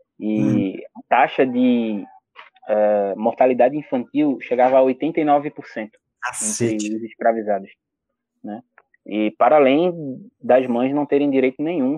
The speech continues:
Speaker 1: sobre o destino dos seus filhos, né?
Speaker 2: Sim.
Speaker 1: Não só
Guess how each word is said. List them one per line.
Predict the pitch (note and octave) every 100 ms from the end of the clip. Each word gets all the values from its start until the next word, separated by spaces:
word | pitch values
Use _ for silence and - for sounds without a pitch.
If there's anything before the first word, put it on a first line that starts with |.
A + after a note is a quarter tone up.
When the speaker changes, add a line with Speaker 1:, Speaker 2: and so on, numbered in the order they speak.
| - -
Speaker 1:
sobre | C#3 D4 D#4 D#4 C#4+ B3+
o | B2+
destino | - - C4+ C#4
dos | C#4 -
seus | D#3 - -
filhos, | B2+ B2+ A#2+
né? | B2 D#3 -
Speaker 2:
Sim. | A#2
Speaker 1:
Não | A#2+ D3+
só | - C#3+ C#3+ C3+